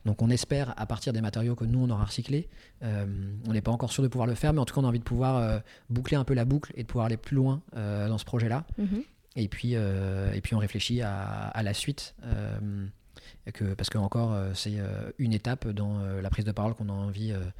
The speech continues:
Speaker 1: d'avoir, euh, sur ce genre de, ce genre de sujet.
Speaker 2: D'accord, génial. Tout un programme, euh,
Speaker 1: Ouais.
Speaker 2: très passionnant. Alors maintenant, tu as deux choix de questions.
Speaker 1: Ouais.
Speaker 2: Soit la question secrète,
Speaker 1: <laughs> Ouais.
Speaker 2: soit la question piège.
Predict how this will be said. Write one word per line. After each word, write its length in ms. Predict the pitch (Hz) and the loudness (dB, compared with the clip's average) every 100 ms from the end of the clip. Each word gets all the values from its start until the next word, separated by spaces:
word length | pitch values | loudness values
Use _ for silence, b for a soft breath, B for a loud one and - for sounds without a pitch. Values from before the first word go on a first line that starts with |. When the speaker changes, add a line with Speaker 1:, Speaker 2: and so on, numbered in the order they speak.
| B B - | B B 2
Speaker 1:
d'avoir, 380 | 104 101 117 113 | 4 4 4 4
euh, 80 | 98 | 0
sur 220 | - - | -2 -2
ce 120 | 107 | 0
genre 200 | 98 107 | 2 2
de, 220 | 107 101 | 2 0
ce 100 | 95 | 0
genre 140 | 113 110 | 2 2
de 80 | 104 | 2
sujet. 300 | 107 98 - _ _ _ _ | 0 -4 -6 _ _ _ _
Speaker 2:
D'accord, 340 | 190 - 185 220 196 | -6 -2 -2 2 2
génial. 460 | 185 180 214 202 170 | 4 4 2 2 -2
Tout 220 | - 247 202 | -8 -2 -2
un 40 | |
programme, 460 | - 196 185 208 214 | 2 0 2 2 4
euh, 80 | 175 165 | 2 2
Speaker 1:
Ouais. 120 | 180 - _ | 0 -4 _
Speaker 2:
très 160 | - 247 | 0 2
passionnant. 540 | 214 196 190 170 208 - B B B B B | 4 2 0 0 0 0 B B B B B
Alors 180 | 214 226 | 6 6
maintenant, 220 | 254 349 | 6 4
tu 100 | - | 4
as 60 | 233 | 6
deux 140 | 220 | 8
choix 160 | 285 359 | 6 4
de 80 | - | 4
questions. 400 | 277 - 220 285 - | 2 2 -2 -4 0
Speaker 1:
Ouais. 160 | 117 - - B B B B | 0 0 -4 B B B B
Speaker 2:
Soit 180 | - 339 | 0 6
la 100 | 381 | 6
question 260 | 302 269 285 | 6 6 4
secrète, 600 | 269 226 - - - - - | 4 2 0 -2 -8 -16 -2
Speaker 1:
<laughs> 80 | - | 2
Ouais. 180 | 160 214 | 4 2
Speaker 2:
soit 220 | - - 294 | -2 2 6
la 100 | 302 | 6
question 300 | 262 233 220 | 4 4 2
piège. 460 | - 202 202 196 | 4 4 4 0